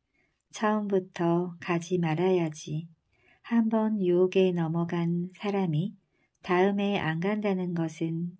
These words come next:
믿을 수 없는 말이었지요. 그래서 수신의 결심도 도로아미타불이 되었습니다.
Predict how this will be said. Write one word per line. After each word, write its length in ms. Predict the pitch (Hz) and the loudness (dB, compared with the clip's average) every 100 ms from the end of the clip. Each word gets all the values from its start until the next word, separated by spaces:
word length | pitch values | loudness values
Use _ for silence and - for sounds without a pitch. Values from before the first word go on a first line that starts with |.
| _ | _
믿을 400 | - 180 190 202 | -4 2 4 4
수 460 | 196 - 202 196 196 | 0 -2 0 2 2
없는 360 | 180 160 170 202 | -2 -2 -2 -2
말이었지요. 840 | 202 202 196 190 - 147 143 185 - _ - _ _ _ _ _ _ _ | 0 2 2 0 -6 -6 -4 -6 -10 _ -20 _ _ _ _ _ _ _
그래서 880 | - 196 202 196 196 185 190 190 196 | 2 4 6 4 4 4 4 2 -2
수신의 680 | - 247 233 233 214 214 214 | -4 -4 0 0 2 0 0
결심도 1000 | 175 165 170 185 175 170 165 165 170 175 _ - | 0 -2 -2 -4 -2 -2 0 0 -2 -6 _ -6
도로아미타불이 1120 | 180 175 202 226 202 208 196 233 226 208 143 | 0 2 2 2 0 -4 -4 -2 0 0 -2
되었습니다. 920 | 147 170 170 170 180 170 170 151 156 | -4 -2 -2 -2 -4 -4 -2 -2 -4